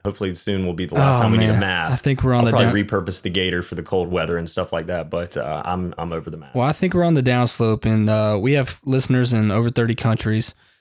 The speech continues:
Speaker 2: And, uh, Canada seems to be the one that's fighting the most.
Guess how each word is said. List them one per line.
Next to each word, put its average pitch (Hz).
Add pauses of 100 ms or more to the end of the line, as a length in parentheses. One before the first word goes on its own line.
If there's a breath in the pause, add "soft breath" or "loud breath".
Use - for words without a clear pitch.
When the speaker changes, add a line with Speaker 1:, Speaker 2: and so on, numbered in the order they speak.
(160 soft breath)
Speaker 2:
And, 113
uh, 104
Canada 135
seems 117
to 113
be 113
the 117
one 113
that's 104
fighting 110
the 113
most. 101